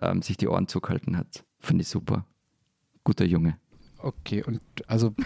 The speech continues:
Speaker 2: warum? <laughs> Also ja, süße, lustige kleine Kinder sind süß und lustig, aber, äh, was hast, was hat es mit dir und der britischen Monarchie auf sich, Florian?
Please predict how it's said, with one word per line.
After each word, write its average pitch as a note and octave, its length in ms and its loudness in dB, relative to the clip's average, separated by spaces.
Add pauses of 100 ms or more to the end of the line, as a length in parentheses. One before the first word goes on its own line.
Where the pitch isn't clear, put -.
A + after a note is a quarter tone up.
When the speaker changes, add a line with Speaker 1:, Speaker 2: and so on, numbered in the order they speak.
(160)
Speaker 2:
warum? C#3 640 10 (160)
<laughs> - 140 6 (800)
Also B2+ 240 8
ja, B2 300 10
süße, C#3 540 8
lustige C#3+ 560 8
kleine C3+ 320 6
Kinder D3+ 340 4
sind C3 180 4
süß D3+ 200 2
und C3+ 100 6
lustig, D#3 400 6
aber, C#3+ 120 8 (120)
äh, C3 220 0
was C3+ 260 4
hast, D#3 220 4
was C#3+ 160 4
hat D3+ 120 4
es F3 120 4
mit D3+ 260 2
dir D#3+ 240 6
und C#3+ 180 2
der C#3+ 360 8
britischen C#3+ 440 2
Monarchie D3 440 4
auf C#3+ 180 4
sich, - 240 -2
Florian? D#3+ 400 2